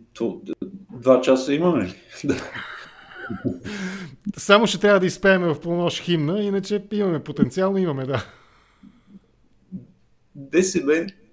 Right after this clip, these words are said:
Speaker 1: не са едно нещо. Това мога да го кажа като човек, който няма много задълбочен поглед върху, а, така, личния състав на партията, но все пак познава доста хора.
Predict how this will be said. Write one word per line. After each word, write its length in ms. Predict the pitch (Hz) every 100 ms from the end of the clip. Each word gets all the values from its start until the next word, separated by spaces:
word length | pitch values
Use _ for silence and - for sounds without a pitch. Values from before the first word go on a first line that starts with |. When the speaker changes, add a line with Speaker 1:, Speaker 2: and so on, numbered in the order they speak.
| -
Speaker 1:
не 400 | - 135 131 123
са 220 | - 151
едно 340 | 147 120 110 95 87
нещо. 420 | - - 165 - _
Това 280 | 120 120 123 120 98 117
мога 240 | 120 131
да 80 | 123
го 140 | 107
кажа 300 | - 120 127
като 260 | - - -
човек, 320 | - 120 123
който 300 | 131 123 117
няма 400 | 113 117 127 117 - _
много 320 | 95 113 110 104
задълбочен 760 | 104 98 95 92 - 101 95
поглед 380 | 101 95 95 90
върху, 400 | 92 92 - 92 95 _ _
а, 40 | - 98 - _ _ _
така, 320 | - - - - -
личния 460 | 113 110 - 110 98
състав 440 | 107 - - -
на 160 | 107 -
партията, 460 | 113 110 - 127 147
но 140 | 123
все 240 | - 123
пак 260 | 127 120 -
познава 400 | 104 107 110 98
доста 320 | 92 - -
хора. 340 | - 113 135